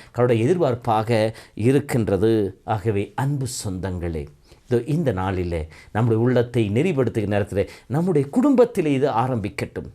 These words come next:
நம் குடும்பத்திலே அன்பை குடிவைப்போம். அன்பின் மக்களாக வாழ்வோம். அன்பால் இயக்கப்படுகின்றவர்களாக இருப்போம். அந்த அன்பின் வழியாக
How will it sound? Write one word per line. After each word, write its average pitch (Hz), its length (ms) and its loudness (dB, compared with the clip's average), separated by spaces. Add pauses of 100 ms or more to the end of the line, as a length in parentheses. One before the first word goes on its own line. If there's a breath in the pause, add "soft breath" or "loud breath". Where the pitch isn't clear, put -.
(280 soft breath)
நம் 151 320 2
குடும்பத்திலே 147 720 0 (220 loud breath)
அன்பை 170 600 2
குடிவைப்போம். 113 840 -2 (440 soft breath)
அன்பின் 190 540 4
மக்களாக 185 600 2
வாழ்வோம். 151 480 0 (240 loud breath)
அன்பால் 175 400 4
இயக்கப்படுகின்றவர்களாக 185 960 2
இருப்போம். 139 400 0 (160 loud breath)
அந்த 110 180 -2
அன்பின் 147 320 0
வழியாக 135 640 0